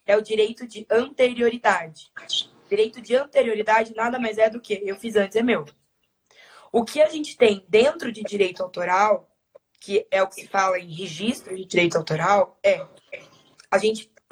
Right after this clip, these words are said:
existem várias coisas que a gente pode fazer que são atos declaratórios de direito autoral. Então, além de você ter o arquivo fechado,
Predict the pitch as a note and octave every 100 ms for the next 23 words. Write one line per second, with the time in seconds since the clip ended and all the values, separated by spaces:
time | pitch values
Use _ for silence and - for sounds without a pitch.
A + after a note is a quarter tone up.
0 | - A3 A#3+ C4+ A#3+ G#3+ A#3+ B3 D4+ D#4+
1 | D4+ D4+ - - A3+ A3+ A#3+ - G#3+ G#3
2 | - F#3+ E3+ - F#3 D#3+ E3 F#3 _ _
3 | - - G3+ B3 A3+ G#3+ A3 - A#3+ -
4 | - - _ F3+ B3 D4 - B3 A#3+ A#3
5 | - G3+ F#3+ G#3 A3+ G#3 G#3 G#3+ G3 F#3+
6 | G3+ - A3+ F#3 D3 - _ - _ _
7 | _ _ _ _ - E3+ G#3 G3+ A#3 B3+
8 | _ - G#3+ A3 B3+ D#4 D#4+ G#3 - _
9 | _ _ E3 F3 G#3 G#3+ A3 A3 F#3 F3
10 | F3 - G#3+ G#3+ A3+ A3+ G#3+ G3 F#3+ F3+
11 | D#3 D3+